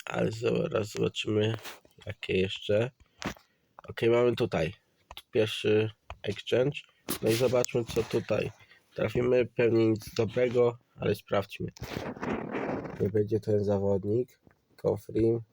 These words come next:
exchange. No i zobaczmy. Chouameni, okej. Tuema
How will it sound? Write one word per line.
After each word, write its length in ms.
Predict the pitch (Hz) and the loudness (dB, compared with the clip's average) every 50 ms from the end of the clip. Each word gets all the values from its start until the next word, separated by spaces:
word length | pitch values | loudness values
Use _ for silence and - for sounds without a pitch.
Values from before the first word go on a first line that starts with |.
| _ - | _ -10
exchange. 640 | - - - - - 95 104 104 110 107 - - - - - - - - - - _ _ _ _ _ _ _ _ _ _ _ _ - - | -10 -6 -4 -2 0 2 2 2 2 -2 -4 -10 -14 -18 -20 -20 -20 -20 -20 -20 _ _ _ _ _ _ _ _ _ _ _ _ -14 -4
No 100 | - 110 | 0 0
i 60 | 107 | 2
zobaczmy. 680 | 101 113 110 95 104 95 90 - - - 67 57 104 - _ _ _ _ _ _ _ _ _ _ _ _ _ _ _ _ _ _ _ _ _ _ _ _ _ _ _ _ _ _ _ _ _ _ _ _ _ _ _ _ _ _ _ _ _ _ _ _ _ - _ _ _ _ _ _ _ _ _ _ _ _ _ _ _ _ _ _ _ _ _ _ _ _ _ _ _ _ _ _ - _ _ _ _ _ _ _ _ _ _ - - - - | 4 4 4 4 4 2 2 0 -4 -8 -8 -8 -8 -10 _ _ _ _ _ _ _ _ _ _ _ _ _ _ _ _ _ _ _ _ _ _ _ _ _ _ _ _ _ _ _ _ _ _ _ _ _ _ _ _ _ _ _ _ _ _ _ _ _ -20 _ _ _ _ _ _ _ _ _ _ _ _ _ _ _ _ _ _ _ _ _ _ _ _ _ _ _ _ _ _ -20 _ _ _ _ _ _ _ _ _ _ -16 -10 -2 2
Chouameni, 560 | 120 120 120 117 113 101 87 82 78 - - | 4 4 4 4 4 4 4 2 2 0 0
okej. 360 | 90 - - 110 117 123 143 - _ _ _ _ _ _ _ _ _ _ _ _ _ _ - - _ _ _ _ _ | -2 0 0 0 0 0 -2 -4 _ _ _ _ _ _ _ _ _ _ _ _ _ _ -20 -20 _ _ _ _ _
Tuema 680 | _ - - 123 120 120 120 120 120 120 120 120 117 | _ 0 2 4 4 6 4 4 4 4 2 0 -2